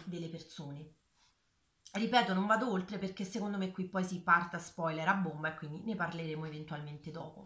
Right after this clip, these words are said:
Ehm, la trama è molto carina, mm, molto, diciamo il punto forte perché comunque c'è tutta questa parte del mistero,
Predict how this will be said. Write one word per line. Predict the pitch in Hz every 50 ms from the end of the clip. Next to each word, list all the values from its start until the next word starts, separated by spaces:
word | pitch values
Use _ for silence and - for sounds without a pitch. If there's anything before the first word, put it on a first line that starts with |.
| - - - - - - - - - - - - - - - -
Ehm, | - 220 214 202 196 196 190 190 190 190 190 185 190 185 185 175 175 180 185 - - -
la | - 285 285 285
trama | 302 339 349 - 254
è |
molto | 220 208 220 220 - - 214 190
carina, | 190 208 214 254 233 208 190 170 170 170 170 196
mm, | 196 190 185 180 180 175 175 175 175
molto, | 180 196 202 196 - - 196 185 180 185 180 180 180 180 175 - - -
diciamo | 196 226 233 302 330 339
il | 339 -
punto | 208 202 202 196 202
forte | 185 233 262 302 302 - 208
perché | 180 185 185 - 185 -
comunque | - 190 190 220 247 254 - - -
c'è | - 208 190
tutta | - 185 - 208
questa | 202 220 190 - - 208
parte | 185 208 196 190 185 185 - 196
del | 185 185 185
mistero, | 190 190 190 185 - - - 202 180 175 175 175 175 180 175 180 180